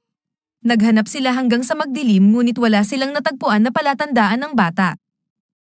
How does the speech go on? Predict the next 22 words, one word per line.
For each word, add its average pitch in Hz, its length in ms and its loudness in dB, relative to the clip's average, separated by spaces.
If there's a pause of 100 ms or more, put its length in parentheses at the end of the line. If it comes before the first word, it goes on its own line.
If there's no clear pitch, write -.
(100)
Bumalik 220 400 2
siya 240 240 -2
na 277 80 -4
may 285 160 -4
bitbit 226 400 -2
na 247 160 0
naputol 226 320 -2
na 285 80 -6
tibak 220 400 2
sa - 80 -4
kanyang 254 320 -2
kamay 208 320 0
at 220 160 -2
nagtataka 226 560 0
kung 269 160 -6
paano 226 400 0
niya 254 160 -2
ihahayag 254 480 -2
ang 285 160 -4
balita 233 400 0
kay 302 160 -6
Casserole. 185 560 0